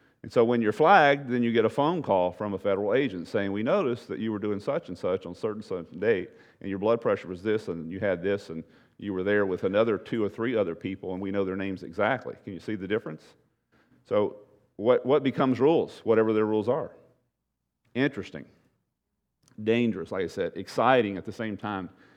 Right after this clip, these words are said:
Scary. So does the Bible have anything to say about any sort of thing like this? Well, maybe.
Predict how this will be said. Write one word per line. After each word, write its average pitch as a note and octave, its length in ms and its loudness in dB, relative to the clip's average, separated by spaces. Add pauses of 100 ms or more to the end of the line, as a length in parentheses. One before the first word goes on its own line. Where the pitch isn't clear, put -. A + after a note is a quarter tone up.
(120)
Scary. G#2+ 760 2 (180)
So A#2 160 -2
does A2 180 -2
the A2+ 80 -2
Bible F3 440 6
have B2 220 6
anything C#3 360 0
to A2+ 60 -2
say C#3 280 2
about G2+ 340 4
any A#2+ 280 -2 (100)
sort A2+ 360 -2
of G2 100 -10
thing G2 340 -6 (120)
like E2 240 -8
this? - 220 -6 (680)
Well, C#3 380 6 (400)
maybe. G#2 400 -4